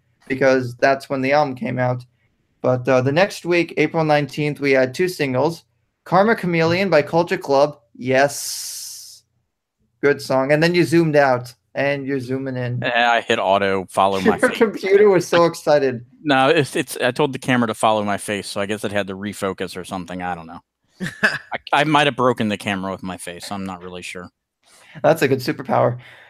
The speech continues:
Speaker 1: So
Speaker 2: <laughs>
Speaker 1: Karma Chameleon, first Culture Club song in about seven years, but they did all chart the harmonica stuff to guitar. But it's, it's pretty fun 'cause, I mean, it's, the harmonica would have been on keys in the old game anyways,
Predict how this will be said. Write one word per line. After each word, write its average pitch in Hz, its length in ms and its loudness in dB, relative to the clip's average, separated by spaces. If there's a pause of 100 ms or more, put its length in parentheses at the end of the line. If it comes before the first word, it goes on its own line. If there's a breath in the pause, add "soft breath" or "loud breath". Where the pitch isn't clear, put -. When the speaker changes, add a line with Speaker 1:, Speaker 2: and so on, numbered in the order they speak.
(180 loud breath)
Speaker 1:
So 160 180 0
Speaker 2:
<laughs> 151 80 0
Speaker 1:
Karma 208 240 4
Chameleon, 175 760 0
first 202 340 0
Culture 165 320 0
Club 160 260 0
song 156 540 0
in 143 160 -4
about 135 560 2
seven 139 480 -2
years, 170 420 -6
but 131 480 -2 (180 soft breath)
they 151 200 4
did 170 200 2
all 165 180 4
chart 160 340 2
the 143 80 2
harmonica 135 600 -4
stuff 147 520 0
to 143 200 -4
guitar. 143 600 0 (260 soft breath)
But 185 220 6
it's, - 380 -2
it's 196 200 0
pretty 233 240 0
fun 180 300 -2
'cause, 135 120 -8
I 147 60 -2
mean, 147 160 -4
it's, 139 440 -12
the 135 60 -10
harmonica 175 520 0
would 170 120 2
have 151 100 -2
been 156 100 0
on 147 160 0
keys 147 340 -2
in 135 100 -6
the 131 120 -4
old 135 240 -2
game 135 200 0
anyways, 156 540 -2